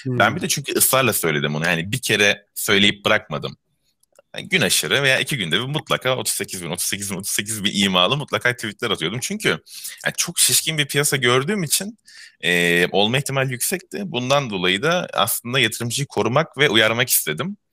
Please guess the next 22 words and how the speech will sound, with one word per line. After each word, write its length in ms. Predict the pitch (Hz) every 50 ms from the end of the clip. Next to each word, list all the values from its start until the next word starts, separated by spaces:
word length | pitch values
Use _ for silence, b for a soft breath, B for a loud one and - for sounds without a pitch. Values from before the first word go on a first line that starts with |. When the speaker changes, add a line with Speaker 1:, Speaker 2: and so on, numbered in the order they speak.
| b b b b b - -
Speaker 2:
Ya, 100 | - -
başarısız 480 | - - 196 - 196 185 170 - 165 147
oldum. 440 | 107 92 90 92 139 170 185 190 185
O 120 | - 147 139
ayrı 300 | 120 113 113 107 104 95
bir 80 | 98
konu. 320 | - 90 85 101 127 151 123
Yani 220 | 95 92 98 98
kimse 480 | - 107 104 - - 98 101 - - -
şey 140 | - 98
yapmadı. 520 | 95 107 - - - 73 73 - 165 202 B B B B B B B B B B B -
E, 680 | 87 90 92 92 90 90 90 90 87 85 85 85 82 -
tabii 140 | 143 135 139
ondan 220 | 135 131 135 139
sonra 220 | 139 - 131 127 127
fiyat 560 | - - 131 120 123 127 - - - - - -
o 120 | 117 113
noktadan 320 | 113 110 - 113 113 113
aşağı 320 | 107 107 - - 120 110 107
doğru 140 | 110 113 117
inmeye 340 | 107 110 117 117 113 104
başladı. 480 | 92 78 - - - 69 69 80 113